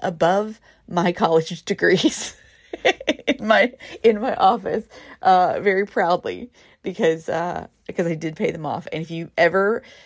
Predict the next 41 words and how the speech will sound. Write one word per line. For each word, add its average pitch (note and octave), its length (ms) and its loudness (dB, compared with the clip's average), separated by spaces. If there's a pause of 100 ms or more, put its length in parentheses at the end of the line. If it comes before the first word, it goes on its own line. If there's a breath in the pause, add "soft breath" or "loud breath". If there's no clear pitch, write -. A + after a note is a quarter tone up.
(100)
if G3+ 160 -2
you A#3 140 -4
have A3 100 -8
paid F#3 180 -4
off F#3 160 -2
your A#3 100 -4
student A#3+ 300 -8
loans, B3 420 -6 (140)
give D#3 200 -6
yourself A3+ 320 -6
a C4+ 60 -6
big B3 160 -2
round A3+ 180 -2
of A#3 60 -8
applause. G#3+ 420 0
It - 120 -8
is D#3 80 -6
a D3+ 40 -2
huge F3+ 300 -8
accomplishment. A3 640 -4 (260 soft breath)
If - 160 -10
you F#3 120 0
are C#3 80 0
still F3 320 0
paying B3 240 2
on B3 80 -4
your B3+ 120 -4
student C4 340 -4
loans, C4+ 320 -2 (200)
don't F3 360 0 (120)
worry. - 420 -4 (240 soft breath)
You D#3+ 220 -8
will D3+ 300 2
get E3+ 280 -4
there. A3 360 0 (640 loud breath)
Just, E3 280 -8
you E3 60 -4
gotta E3 180 2
have F3 140 0
a G3 40 -6
plan, B2 500 -6